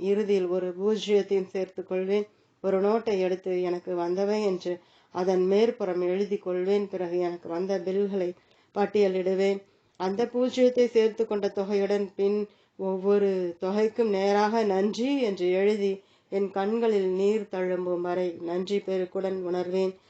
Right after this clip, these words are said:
பின் அந்த பில்களை எடுப்பேன். இப்போது அதன் தொகை நான் எழுதியிருந்ததை ஒப்பிடும்போது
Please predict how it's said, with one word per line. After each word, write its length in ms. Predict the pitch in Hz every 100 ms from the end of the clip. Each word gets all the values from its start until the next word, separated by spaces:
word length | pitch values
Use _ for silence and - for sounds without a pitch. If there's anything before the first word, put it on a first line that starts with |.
| _ -
பின் 140 | 214
அந்த 200 | 196 196 190
பில்களை 500 | 202 226 220 202 180
எடுப்பேன். 500 | 180 190 190 196 190 -
இப்போது 380 | 196 190 190 190 190
அதன் 280 | 180 185 190
தொகை 300 | 202 190 208 190 _ _ -
நான் 180 | 214 220
எழுதியிருந்ததை 720 | 214 226 247 233 208 196 190 190
ஒப்பிடும்போது 580 | 190 190 196 190 196